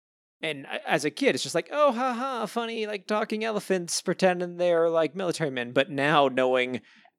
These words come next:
the years of colonization in India and what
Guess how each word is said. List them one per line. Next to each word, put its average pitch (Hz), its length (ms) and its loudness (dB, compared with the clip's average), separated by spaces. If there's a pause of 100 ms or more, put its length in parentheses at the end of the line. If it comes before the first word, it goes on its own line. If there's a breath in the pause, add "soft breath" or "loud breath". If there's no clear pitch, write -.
the 131 200 -4
years 143 880 -2
of 131 520 0
colonization 143 1040 2 (260)
in 127 160 -6
India 139 500 4 (260)
and 127 280 -2
what 120 300 0